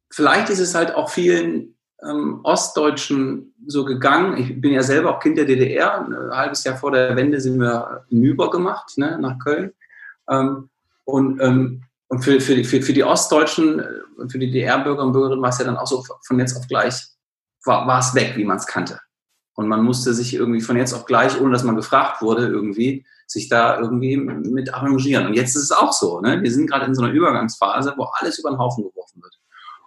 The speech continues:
Und da ist wirklich die Frage, ja, woran, woran können wir uns gerade festhalten, ne? Was, was ist das, äh, was uns Halt gibt? Äh, nicht umsonst werden auch zum Beispiel, wird das W-M-Finale von zwanzig vierzehn gerade übertragen.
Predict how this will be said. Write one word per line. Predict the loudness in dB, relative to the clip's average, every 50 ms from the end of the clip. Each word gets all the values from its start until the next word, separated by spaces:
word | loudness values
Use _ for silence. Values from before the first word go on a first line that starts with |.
| _ _
Und | -6 -4 -4 -2
da | -4 -4
ist | -4 -4 -4
wirklich | -6 -6 -6 -6 -6
die | -6 -6
Frage, | -4 0 0 2 2 4 4 2
ja, | 2 2 2
woran, | 2 2 4 4 2 2 0 -4 -8 _ _ _ _ _ _ _ -2
woran | 0 2 2 2 2 2
können | 2 2 2 4
wir | 2 2
uns | 0 0
gerade | -2 -4 -2 -2 -2
festhalten, | -2 -2 -4 -4 -4 -4 -6 -8 -10 -10 -10 -12 -12 -12 -12 _
ne? | -8 -8 -6 -8 -8 -10 -10
Was, | -6 -6 -4 -6 -6 -6
was | -8 -8 -6
ist | -6 -6 -4 -2
das, | 0 0 0 0 -2 -4 -6 -6 -4
äh, | -4 -2 0 0 0 0 -2 -4 -4 -6 -6 -6 -6 -8 -10 -14 -12 -8
was | -6 -4 -4 -2
uns | -2 -2 0
Halt | 0 0 0 2 0
gibt? | 0 0 -2 -4 -18 -20 -20 -20 -20 -6 _
Äh, | 2 4 4 2 0 -4 -10 -16 _ _ _ -20 -4 0
nicht | 2 2 4 4
umsonst | 4 4 6 6 4 4 4
werden | 2 2 2 2
auch | 0 2
zum | 2 2
Beispiel, | 4 4 2 4 4 4 4 4 2 0 -2 -2 -2 -2 -2 -2
wird | -2 -2
das | -2 0
W-M-Finale | 2 2 2 4 2 2 2 4 4 2 2
von | 0 -2 -4 -2
zwanzig | 0 0 -2 -2 -4 -4 -4
vierzehn | -4 -4 -4 -4 -6 -4
gerade | -4 -6 -6 -8
übertragen. | -8 -10 -12 -12 -10 -8 -8 -8 -10